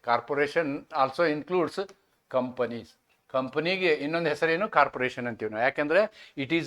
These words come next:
incorporated in the Company Act. Therefore we call it as a corporation. ಸೊಸೈಟಿಗಳು, ಟ್ರೇಡ್ ಯೂನಿಯನ್‌ಗಳು ಮತ್ತು ಯಾವುದೇ ಸಂಘ ಸಂಸ್ಥೆಗಳು, ಇವೆಲ್ಲೂ ಕೂಡ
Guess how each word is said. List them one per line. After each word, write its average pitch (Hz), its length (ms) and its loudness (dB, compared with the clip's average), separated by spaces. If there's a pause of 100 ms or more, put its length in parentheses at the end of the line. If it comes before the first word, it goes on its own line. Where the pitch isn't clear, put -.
incorporated 147 920 0
in 139 160 -2
the 131 100 -4
Company 107 300 -6
Act. 92 260 -8
Therefore 143 420 -4
we 135 100 -10
call 127 200 0
it 120 120 -6
as 165 80 0
a 233 100 4 (460)
corporation. 92 600 -4
ಸೊಸೈಟಿಗಳು, 131 680 0
ಟ್ರೇಡ್ 147 360 2
ಯೂನಿಯನ್‌ಗಳು 113 600 -4 (260)
ಮತ್ತು 196 320 6
ಯಾವುದೇ 165 420 8
ಸಂಘ 165 220 0
ಸಂಸ್ಥೆಗಳು, 113 580 -6 (240)
ಇವೆಲ್ಲೂ 147 440 4
ಕೂಡ 185 260 2